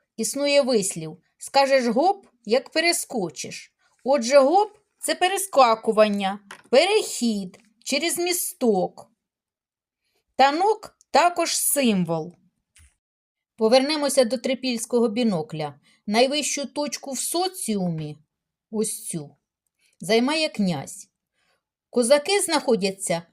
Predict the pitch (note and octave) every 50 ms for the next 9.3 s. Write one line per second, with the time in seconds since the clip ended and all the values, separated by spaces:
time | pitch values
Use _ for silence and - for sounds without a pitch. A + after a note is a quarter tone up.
0 | _ _ _ _ _ F#3+ F#3+ C4 E4 F4+ E4+ C#4+ G#3+ - A#3 A3+ G3 - A3+ A3
1 | G#3+ - - - A3+ G3+ F#3+ F#3+ F3+ F3+ - G3+ G#3 G#3 A3+ A#3+ A#3+ A3+ F#3+ E3+
2 | D#3 D3 C#3 C#3+ D3+ D3 D#3 - _ _ _ _ _ _ _ _ _ _ _ -
3 | G#3 A#3 B3+ C4+ C#4 C#4 C4 C#4+ D4 E4+ F#4+ G4 D4+ C4 A3+ - - - - A#3+
4 | A#3+ A3+ F#3 A3 A#3 A3+ A3 A3+ A#3 A#3 A3+ A3+ - A3+ G#3 G3+ F3+ - G#3+ G#3
5 | A3 C4 B3+ - D4 D#4 E4+ D#4 E4 C4+ B3+ A3+ C#4+ D4+ D#4 D4 C4 G3+ E3 C#3+
6 | D#3 D#3+ D#3+ E3 - - D#3+ D#3 - - A#3+ B3 A#3+ - D#4 E4+ D#4 C#4 A#3+ B3
7 | A#3+ G3+ A#3 - - C#4+ C#4 C4+ B3+ A#3+ A3+ A#3 G#3 G3+ G3 B3 C4 C#4 C4 A3+
8 | G#3 G3+ - G#3 G3 - A3+ A3+ A3+ A3 G3 A3+ A3+ A3+ A3 G3 E3 E3+ F3 E3
9 | C#3+ D3+ D3 C#3+ D3 E3